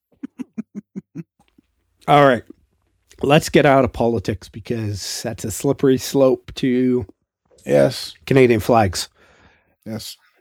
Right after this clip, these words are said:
Speaker 2: What's on your workbench, John?
Speaker 1: Uh, the spicy meatball.
Speaker 2: The spicy meatball.
Speaker 1: Yeah, it's like, uh, five minutes from being finished.
Speaker 2: Well, why haven't you finished it yet if it's only five minutes?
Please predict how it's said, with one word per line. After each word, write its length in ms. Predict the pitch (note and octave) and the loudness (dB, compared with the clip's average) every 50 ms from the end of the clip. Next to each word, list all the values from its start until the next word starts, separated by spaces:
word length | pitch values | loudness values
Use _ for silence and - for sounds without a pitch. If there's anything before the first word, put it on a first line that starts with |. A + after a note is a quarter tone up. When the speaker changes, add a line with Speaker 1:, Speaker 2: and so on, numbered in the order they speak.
| _ _ _ _ _ _ _ _ _ _ _ _ _ _ _ - - | _ _ _ _ _ _ _ _ _ _ _ _ _ _ _ -4 0
Speaker 2:
What's 200 | - E4 F#4 - | 2 2 4 6
on 80 | F#4 B3+ | 4 6
your 100 | D#3+ C3 | 6 6
workbench, 420 | B2 A#2 G#2+ - - E2 D#2 - | 4 2 0 -2 -6 -8 -8 -10
John? 300 | - G2+ F#2+ A2 F2 F2+ _ _ _ _ _ _ _ _ _ _ _ _ _ _ _ _ _ _ _ _ - | -10 -8 -8 -8 -8 -10 _ _ _ _ _ _ _ _ _ _ _ _ _ _ _ _ _ _ _ _ -4
Speaker 1:
Uh, 240 | D3 D3+ D#3 D#3 D3+ | -2 0 0 0 -2
the 100 | C#3+ D3 | -4 -6
spicy 340 | - - F3+ G3+ - - | -4 -2 -2 -2 -2 -2
meatball. 460 | D#3+ F#3 G#3+ F#3+ F3 B2+ F#2 D2+ C#2+ - _ _ _ _ _ _ _ _ _ _ _ _ _ _ _ _ _ _ _ _ _ _ _ _ _ _ _ _ _ _ _ _ | -4 -4 -4 -6 -8 -12 -14 -14 -16 -20 _ _ _ _ _ _ _ _ _ _ _ _ _ _ _ _ _ _ _ _ _ _ _ _ _ _ _ _ _ _ _ _
Speaker 2:
The 140 | - - - | -8 -8 -8
spicy 720 | - - - G3 - E3 F4+ E4 A3+ - - - D3+ B2+ | -8 -10 -6 -2 0 2 2 2 2 0 0 -2 -2 0
meatball. 720 | B2+ G#3+ D#4 D#4+ - - E3+ D3+ B2+ G#2 F#2+ D#2+ D2+ - - - _ _ _ _ _ _ _ _ _ _ _ _ _ _ _ _ _ _ | 2 4 4 4 4 4 2 2 0 -2 -4 -6 -8 -12 -18 -20 _ _ _ _ _ _ _ _ _ _ _ _ _ _ _ _ _ _
Speaker 1:
Yeah, 200 | - C#3 C3 A#2 F#2+ | -10 -10 -10 -10 -10
it's 320 | G#2+ C3 B2+ A#2 - - - | -10 -12 -12 -12 -12 -10 -8
like, 220 | C3 B2+ B2 B2 _ _ - | -6 -6 -6 -8 _ _ -10
uh, 260 | C3+ B2+ B2 A#2+ A#2+ | -8 -6 -6 -6 -8
five 300 | A#2 _ - C3 C3+ C3 | -8 _ -8 -8 -6 -4
minutes 200 | D3 C#3+ C3+ G#2+ | -4 -6 -6 -6
from 140 | - A#2+ B2 | -8 -8 -6
being 200 | B2+ C3 B2+ B2 | -6 -6 -6 -8
finished. 380 | - - B2+ D#3+ F3+ - - _ _ _ _ _ _ _ _ _ _ _ _ _ _ _ _ _ _ _ _ _ _ _ _ _ _ _ _ _ _ _ _ _ _ - | -8 -8 -8 -8 -8 -10 -16 _ _ _ _ _ _ _ _ _ _ _ _ _ _ _ _ _ _ _ _ _ _ _ _ _ _ _ _ _ _ _ _ _ _ -8
Speaker 2:
Well, 160 | - A2+ G2 A2+ | -8 -6 -4 -4
why 120 | A#2 A2 | -4 -4
haven't 160 | A2+ A2+ A2 | -4 -4 -4
you 80 | F#2+ F2+ | -6 -6
finished 340 | - - F#3+ C#4+ - - - | -4 -2 -2 -2 -4 -6 -10
it 120 | - - | -12 -12
yet 160 | A2+ B2 - | -12 -12 -12
if 60 | - - | -14 -16
it's 100 | - - | -16 -14
only 140 | G#2 G#2 G2 | -12 -12 -12
five 260 | - G2+ G2 F#2 - | -10 -10 -10 -10 -8
minutes? 320 | B2+ F#3+ F#3 - - - | -8 -8 -8 -10 -12 -20